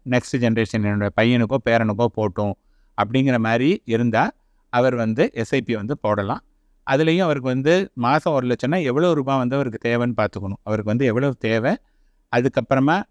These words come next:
ஏதாவது கொஞ்சம் இம்மீடியட்டா ஏதாவது பணம் வேணும்னா அந்த மணியை வச்சுட்டு மீதி இருக்கக்கூடிய மணியை போடலாம். அதாவது எழுபத்தி மூணு வயசுக்காரங்களும் எஸ் ஐ பி போடலாம், பதினெட்டு வயசுக்காரரோ இருபத்தோரு யார் வேணாலும் எஸ் ஐ பி போடலாம். எஸ் ஐ பி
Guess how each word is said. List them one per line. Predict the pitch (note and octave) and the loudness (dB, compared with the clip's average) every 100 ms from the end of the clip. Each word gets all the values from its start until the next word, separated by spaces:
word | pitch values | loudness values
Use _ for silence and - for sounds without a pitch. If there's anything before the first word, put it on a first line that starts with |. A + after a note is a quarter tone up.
| - | -6
ஏதாவது | A#2+ B2 B2+ | 0 2 2
கொஞ்சம் | B2 A2+ A2 G#2+ G2 G2 _ - | 0 0 0 -2 -4 -8 _ -6
இம்மீடியட்டா | A#2+ C3+ C3 B2+ C3 | -2 0 0 2 2
ஏதாவது | A#2 A#2+ A#2+ A#2 A2 - | 2 0 2 0 -2 -6
பணம் | - A2+ B2+ | -2 0 2
வேணும்னா | A2+ A2 A#2+ | 0 0 0
அந்த | C#3 G#2+ | 0 -2
மணியை | G2+ A#2 D#3 | -2 2 2
வச்சுட்டு | B2+ G#2+ - G3+ - | 0 -4 -2 -2 -4
மீதி | B2+ D#3 G3+ E3+ | -2 0 2 2
இருக்கக்கூடிய | B2 B2+ A2+ A2 | 0 -2 -2 -2
மணியை | G2+ G#2 B2 A3+ - | -2 -2 0 -2 -2
போடலாம். | A#2+ A2 G#2+ G#2 | 0 0 0 -4
அதாவது | G2+ B2 E3+ C#4+ _ _ _ _ _ | 0 0 2 -2 _ _ _ _ _
எழுபத்தி | G#2 B2+ D3+ - | -2 2 0 0
மூணு | C#3 C3 B2+ | 0 0 2
வயசுக்காரங்களும் | B2+ C#3 C#3+ A#2+ A#2 A#2 A#2+ D3+ | 0 0 0 2 2 0 -2 -2
எஸ் | G#2+ A#2 | -2 -4
ஐ | |
பி | G#2+ | -4
போடலாம், | G2+ G#2+ G2+ G#2 A2+ - _ _ _ _ _ | -4 -4 -2 -2 -4 -6 _ _ _ _ _
பதினெட்டு | A2 G#2+ A#2 G#2 A#2 | -4 -2 0 0 0
வயசுக்காரரோ | A#2 A#2+ A2+ G#2+ G#2 A2+ | 0 0 2 2 2 2
இருபத்தோரு | A2+ A2 G#2+ G#2 A2 | 0 0 0 0 0
யார் | F#2+ G#2 B2 | 2 2 2
வேணாலும் | A#2 A#2 C#3 | 2 2 0
எஸ் | A2+ | 0
ஐ | B2 | -2
பி | A#2 | -2
போடலாம். | A2+ G#2 G#2 G#2 | -4 -2 -2 -2
எஸ் | G2 - | -4 -2
ஐ | E3+ | 0
பி | E3+ | 0